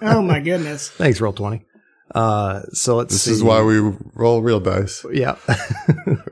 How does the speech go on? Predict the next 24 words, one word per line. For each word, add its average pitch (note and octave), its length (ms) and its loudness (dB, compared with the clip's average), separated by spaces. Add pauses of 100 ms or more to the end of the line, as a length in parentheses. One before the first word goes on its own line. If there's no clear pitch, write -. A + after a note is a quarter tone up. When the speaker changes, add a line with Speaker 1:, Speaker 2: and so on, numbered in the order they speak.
(420)
Speaker 2:
So C3+ 220 2
a, A#2 160 4
uh, A2 180 2
D G#2+ 200 -2
one C3+ 200 -2
hundred, G2+ 520 -2 (840)
what A2 160 0
is G2+ 100 -2
it? G2 180 -8
Uh, G2+ 320 -6
eighty B2+ 280 -2
and A#2+ 80 -4
above? A#2+ 560 -4 (480)
Or A2 100 -2
sorry, G2+ 400 -2 (380)
twenty-one C#3 380 4
Speaker 3:
Twenty-one C#3 140 4
Speaker 2:
and C3+ 80 4
Speaker 3:
or B2+ 100 6
Speaker 2:
above B2 120 4
Speaker 3:
better. A2+ 200 4
Speaker 2:
is F#2+ 80 4
a F#2 80 -2
success? B2 520 -4